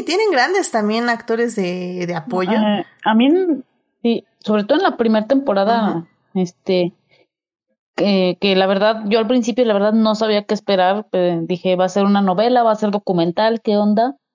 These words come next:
Speaker 2: O sea, me sorprendió ver a John Lightwood, eh, una super actuación de aplausos de pie,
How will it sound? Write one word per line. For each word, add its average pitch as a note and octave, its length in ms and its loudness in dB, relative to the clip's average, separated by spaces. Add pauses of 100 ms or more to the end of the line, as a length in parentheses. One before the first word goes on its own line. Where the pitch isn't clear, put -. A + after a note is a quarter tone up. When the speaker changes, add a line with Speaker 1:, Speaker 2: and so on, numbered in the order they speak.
(120)
Speaker 2:
O G#3 60 -8
sea, G#3 100 0
me G3+ 120 2
sorprendió G3+ 520 0
ver B3 180 4
a B3 340 2
John G#3 140 2
Lightwood, G3 520 0 (420)
eh, F3 220 0 (400)
una G3+ 320 2
super G3+ 580 -2
actuación F#3 720 0
de G3 340 2
aplausos F#3 500 0
de F#3 100 0
pie, F#3+ 460 0